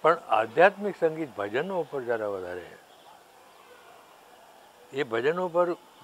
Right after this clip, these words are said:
ક્યારથી થવા માંડ્યું? જરા late, in the late years. તે પહેલા થોડા compose, અ,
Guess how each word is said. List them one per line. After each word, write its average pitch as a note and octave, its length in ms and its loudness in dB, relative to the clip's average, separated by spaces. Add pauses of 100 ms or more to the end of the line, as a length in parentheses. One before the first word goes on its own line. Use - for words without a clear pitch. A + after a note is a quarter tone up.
ક્યારથી D3+ 340 2
થવા D3+ 240 -2
માંડ્યું? C3 400 -6 (680)
જરા C#3+ 180 6
late, D#3 600 0
in C#3 40 -6
the D3 140 2
late D3+ 300 4
years. F#2 160 -8 (1000)
તે D3 100 8
પહેલા E3 360 8 (760)
થોડા C#3+ 180 2
compose, C#3+ 400 0 (3250)
અ, B2 40 -6